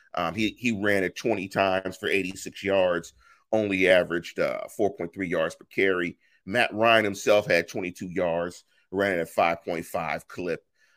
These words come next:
Um, so the Colts had a twenty, ran it twenty-five times for a hundred and ten yards, four point four yards per carry. So I, I, I think the defense played solid. The one thing that's,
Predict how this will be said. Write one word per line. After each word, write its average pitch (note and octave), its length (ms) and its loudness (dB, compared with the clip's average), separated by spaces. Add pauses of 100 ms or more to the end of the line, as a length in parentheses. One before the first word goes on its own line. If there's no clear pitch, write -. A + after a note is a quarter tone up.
Um, E2 300 -2
so G#2 480 6 (480)
the G#2+ 220 -4
Colts B2+ 400 0
had G#2 180 6
a F#2+ 60 0
twenty, A2 340 -4 (180)
ran G#2+ 200 2
it G2 100 -2
twenty-five G2+ 480 0
times F2+ 300 0
for E2+ 160 -4
a E2 40 -4
hundred F2 260 -2
and D2+ 100 -8
ten E2 260 -6
yards, D2+ 360 -4
four F2 200 -4
point C#2+ 240 -8
four D#2 200 -8
yards B1+ 280 -6
per - 120 -20
carry. G#1 440 -6 (280)
So - 140 2
I, - 80 8 (120)
I, E3 220 0 (100)
I C4+ 80 2
think D#4+ 300 4
the D#3+ 100 2
defense C3 540 -2
played G2+ 400 4
solid. C#2+ 580 -4
The G#2+ 80 0
one F3 240 6
thing E3 380 4 (260)
that's, A2+ 400 2